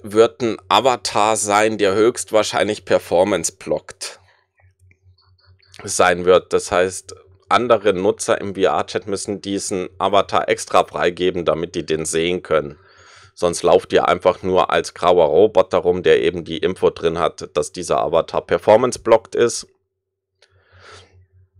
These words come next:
Was ich euch hier empfehlen kann, ist, dass ihr alle Materials, die mit dem Gesicht zu tun haben, hier aus dieser Liste rausnehmt.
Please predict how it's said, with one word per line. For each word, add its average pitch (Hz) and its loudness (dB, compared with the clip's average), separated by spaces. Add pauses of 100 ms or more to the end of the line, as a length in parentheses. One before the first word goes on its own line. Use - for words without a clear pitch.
(460)
Was 107 2
ich 110 2
euch 98 4
hier 120 6
empfehlen 101 2
kann, 98 -4
ist, - -4
dass 98 2
ihr - 2
alle 123 4
Materials, 107 2
die 113 -6
mit 107 2
dem 95 0
Gesicht 90 -4
zu 107 -2
tun 92 -4
haben, 101 0 (1600)
hier - 2
aus 101 0
dieser 95 0
Liste 98 0 (100)
rausnehmt. 85 -4